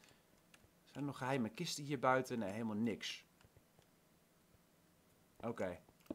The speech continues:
Wow. Nee, daar ging mijn loper. <laughs> Hij heette de C I A-loper. Oké, ik denk dat we hier even moeten gaan kijken. Ik hoorde voetstapjes. Was het die poes of niet?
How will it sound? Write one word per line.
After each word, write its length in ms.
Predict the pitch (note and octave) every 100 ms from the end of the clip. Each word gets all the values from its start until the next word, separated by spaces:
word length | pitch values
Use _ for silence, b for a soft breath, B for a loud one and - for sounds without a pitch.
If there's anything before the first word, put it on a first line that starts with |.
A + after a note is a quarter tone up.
| - - - - - - -
Wow. 800 | F#3+ F#3+ D3 A#2+ G#2 F#2+ F2 E2 - - - - - - - - - - - - - - - - - - - - - - - - - - - - - - - - -
Nee, 840 | A3 B3+ D#4 D#4 D4+ D4+ D4 D4
daar 100 | C4+
ging 180 | C#4+ B3
mijn 160 | C4+
loper. 560 | C4 C#4 C#4+ C#4 C4+ - B3+
<laughs> 140 | A3
Hij 220 | - C3+ D3
heette 200 | F3+ E3
de 80 |
C 120 | D3 -
I 80 |
A-loper. 840 | E3+ D3 D3 C#3+ C#3+ B2+ B2 A#2 B F3+ D#3+ E3 B B -
Oké, 280 | C#3+ C#3 A2
ik 320 | G#2 - C3+
denk 100 | F#3
dat 120 | G3
we 80 | C#3+
hier 160 | F3+
even 180 | C#3 - -
moeten 220 | A2 G#2+
gaan 140 | - G2+
kijken. 300 | F#2 F2+ A2
Ik 60 |
hoorde 180 | A2 B2+
voetstapjes. 440 | - C#3+ A#2+ - G2+
Was 140 | B2
het 80 | A#2
die 100 | A#2
poes 260 | - A3+
of 100 | A#3+
niet? 180 | D#3 A2+